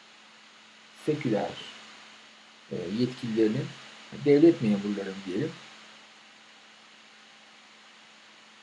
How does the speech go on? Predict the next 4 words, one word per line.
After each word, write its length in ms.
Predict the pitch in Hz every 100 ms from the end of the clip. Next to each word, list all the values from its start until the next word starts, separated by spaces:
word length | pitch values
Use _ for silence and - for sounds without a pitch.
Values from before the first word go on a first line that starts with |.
| - - - - - - - - - - - - - -
bir 240 | 127 143 196
safta 720 | - 165 151 - 190 160 135 - - - - - - -
olduğunu 680 | 117 107 110 104 143 190 202 - - - - - - - - - - - - - - - - - - - - - - - - - 123
düşünmemiz 800 | 120 139 127 131 170 - -